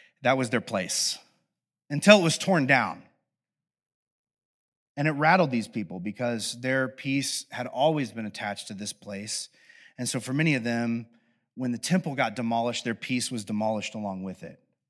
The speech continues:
And it was such a big moment that it marked their history. They referred to life. If you read through,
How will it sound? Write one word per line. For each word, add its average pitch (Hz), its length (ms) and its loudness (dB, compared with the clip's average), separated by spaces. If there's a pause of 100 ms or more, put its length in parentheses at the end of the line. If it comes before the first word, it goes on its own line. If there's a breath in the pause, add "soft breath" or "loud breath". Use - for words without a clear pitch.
(960)
And 135 160 -2
it 139 40 0
was 135 160 0
such 180 180 0
a 170 60 0
big 139 180 -2
moment 135 300 0
that 120 80 -2
it 113 80 -4
marked 120 240 0
their 117 100 -8
history. 110 480 -8
They 135 140 0
referred 175 600 0 (400 loud breath)
to 165 100 -4
life. 143 180 4
If 120 120 -6
you 233 120 4
read 175 380 2
through, 147 340 2